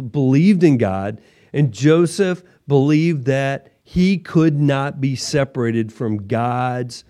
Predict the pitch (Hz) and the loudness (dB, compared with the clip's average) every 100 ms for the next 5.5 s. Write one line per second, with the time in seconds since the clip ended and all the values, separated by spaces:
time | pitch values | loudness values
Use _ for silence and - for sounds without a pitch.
0 | _ - 117 110 110 107 - _ 117 104 | _ -4 0 2 2 -2 -8 _ -6 -4
1 | 98 113 90 - _ _ _ _ _ - | -4 -6 -8 -12 _ _ _ _ _ -8
2 | 123 123 117 110 110 98 87 - _ _ | -6 -4 -6 -4 -6 -6 -12 -20 _ _
3 | _ _ _ _ _ _ _ _ _ _ | _ _ _ _ _ _ _ _ _ _
4 | _ _ _ _ _ _ _ _ 127 135 | _ _ _ _ _ _ _ _ -8 -6
5 | 117 98 80 - - | -6 -8 -14 -20 -20